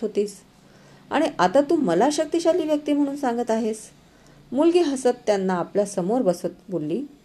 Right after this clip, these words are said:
"बाबा, त्यावेळी तुमचा हात माझ्या खांद्यावर होता. ज्या मुलीच्या खांद्यावर किंवा डोक्यावर वडिलांचा हात असेल, तर ती मुलगी जगातील सर्वात शक्तिशाली व्यक्ती असेल ना, हो की नाही बाबा?"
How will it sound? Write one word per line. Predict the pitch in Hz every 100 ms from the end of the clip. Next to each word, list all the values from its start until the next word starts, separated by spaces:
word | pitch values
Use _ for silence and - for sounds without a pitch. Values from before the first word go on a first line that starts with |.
| -
"बाबा, | 160 156 269 - _ _ _ _ - _ -
त्यावेळी | 214 190 262
तुमचा | 247 180 226
हात | 285 302 294
माझ्या | 175 151 240
खांद्यावर | 254 185 147 165 277 233
होता. | - - - _ - - _ _ _ _ - 160
ज्या | 220 330
मुलीच्या | 440 311 285 277 240
खांद्यावर | 233 175 165 156 185 226
किंवा | 185 175
डोक्यावर | 170 165 151 175 151 165 247 - - - - _ -
वडिलांचा | 170 202 254 339 359 339
हात | 180 170
असेल, | 156 151 147 240 - _ - - - -
तर | 285 -
ती | 294 349
मुलगी | 359 330 330
जगातील | 214 190 185 247 254
सर्वात | - 156 185 285
शक्तिशाली | 285 285 285 285 262 262
व्यक्ती | 233 220 - 240 254 -
असेल | 175 - 220
ना, | 214 208 294 - - - - -
हो | 247
की | 285 330
नाही | 330
बाबा?" | 302 277 269